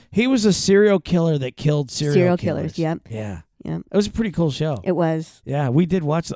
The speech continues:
Speaker 1: uh, the whole season, uh,
Speaker 2: Yep.
Speaker 1: you know, of every season.
Speaker 2: Everyone.
Speaker 1: Yeah.
Speaker 2: Yep.
Speaker 1: Cut. So, so anyways, well, c-, stay tuned for that. We just wanted to mention that also. Stay tuned for, uh, uh, what, what was it called? The, the, the,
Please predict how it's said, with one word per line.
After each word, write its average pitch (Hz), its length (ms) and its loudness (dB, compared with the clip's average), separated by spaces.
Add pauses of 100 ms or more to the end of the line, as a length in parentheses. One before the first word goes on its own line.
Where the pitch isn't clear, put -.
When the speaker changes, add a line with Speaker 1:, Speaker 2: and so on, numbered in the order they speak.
Speaker 1:
uh, 143 180 0
the 127 100 0
whole 135 160 2
season, 135 360 -4
uh, 135 80 0
Speaker 2:
Yep. 165 160 6
Speaker 1:
you 147 60 4
know, 139 60 -6
of 143 220 0
every 139 180 0
season. 120 380 -2 (180)
Speaker 2:
Everyone. 170 580 0
Speaker 1:
Yeah. 131 220 4
Speaker 2:
Yep. 110 80 0 (480)
Speaker 1:
Cut. 123 240 2
So, 98 260 -4 (200)
so 226 140 6
anyways, 254 380 6 (220)
well, 170 200 -2
c-, - 120 -6
stay 254 300 0
tuned 233 440 6 (280)
for 160 400 4
that. 131 500 0
We 127 100 0
just 156 220 0
wanted 156 200 2
to 127 80 2
mention 131 340 -2
that 117 180 -6
also. 120 420 2 (220)
Stay 220 400 2
tuned 180 400 4
for, 127 480 0 (380)
uh, 127 300 -2 (360)
uh, 104 320 -8 (140)
what, 156 280 -4
what 165 120 0
was 185 120 0
it 208 80 0
called? 214 300 0
The, 127 160 2 (400)
the, 135 260 -2 (180)
the, 131 220 -2